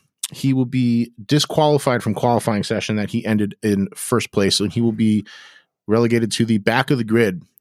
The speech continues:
for the start of the sprint race. So he'll start in P twenty instead of starting P one.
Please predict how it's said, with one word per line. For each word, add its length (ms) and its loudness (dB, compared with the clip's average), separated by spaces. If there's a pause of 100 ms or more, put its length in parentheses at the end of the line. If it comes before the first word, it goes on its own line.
(160)
for 300 2
the 240 2
start 420 0
of 420 0
the 180 0
sprint 360 -2
race. 400 -2 (840)
So 120 -4
he'll 140 2
start 220 0
in 60 -2
P 240 -6
twenty 500 0
instead 260 0
of 80 -2
starting 480 0
P 440 0
one. 380 -2